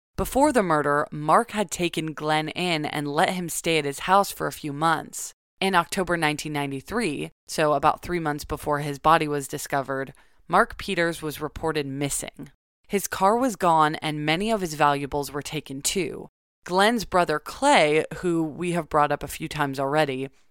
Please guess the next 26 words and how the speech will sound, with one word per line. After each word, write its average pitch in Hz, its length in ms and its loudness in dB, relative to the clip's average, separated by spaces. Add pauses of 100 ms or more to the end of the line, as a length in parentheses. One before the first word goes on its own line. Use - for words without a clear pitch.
(120)
used 214 280 -4
to 220 80 -2
be 180 180 -2
incredibly 208 640 0
rebellious 147 580 0
alongside 151 800 2
Glenn. 139 420 -6 (220)
But 175 280 4
after 220 340 6
some 208 220 -2
years, 151 360 0 (140)
Clay 196 300 0
has 220 160 0
been 160 360 2
the 160 120 -6
biggest 165 560 -2
piece 170 400 -8
in 160 240 -6
making 165 340 -4
sure 156 320 -2
Glenn 156 460 -2
takes - 340 -8
responsibility 151 800 -2
for 143 220 -4
his 135 120 -6
actions, 190 580 -4